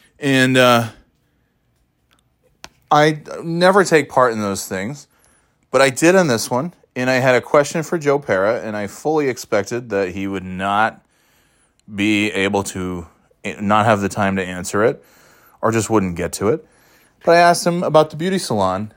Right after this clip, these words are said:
"Hi, Joe. How much of the beauty salon scenes where you're asking them about waiting?" Joe Pera, I mentioned he goes to the beauty salon with his grandmother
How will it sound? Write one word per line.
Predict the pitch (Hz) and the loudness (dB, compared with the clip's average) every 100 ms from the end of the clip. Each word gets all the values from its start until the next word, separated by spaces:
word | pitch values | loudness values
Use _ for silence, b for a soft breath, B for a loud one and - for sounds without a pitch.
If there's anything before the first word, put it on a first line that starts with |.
| _ | _
"Hi, | - 190 | 0 2
Joe. | 160 110 95 92 101 _ | 2 0 2 2 -2 _
How | - 170 | -2 0
much | 196 196 | 0 0
of | |
the | 175 | -4
beauty | 151 185 190 | -2 -4 -4
salon | - 120 104 98 | -4 -2 -2 -2
scenes | - 90 92 110 - | -8 -8 -8 -10 -10
where | 117 117 | -2 0
you're | 117 | 4
asking | 117 123 127 143 127 | 6 4 2 -6 -4
them | 117 | -2
about | 110 107 104 | 2 4 4
waiting?" | 95 92 87 95 B B B B | 2 -6 -6 -12 B B B B
Joe | 175 151 | 2 2
Pera, | 151 139 120 127 123 | 4 4 6 4 2
I | 127 | 2
mentioned | 131 131 123 | -2 -4 -4
he | 117 | 0
goes | 117 | 0
to | 117 | -2
the | 104 | -8
beauty | 120 123 | -6 -6
salon | 110 117 113 | -4 -2 -2
with | 110 | -2
his | 104 95 | -6 -8
grandmother | 104 92 87 85 90 | -8 -8 -8 -8 -8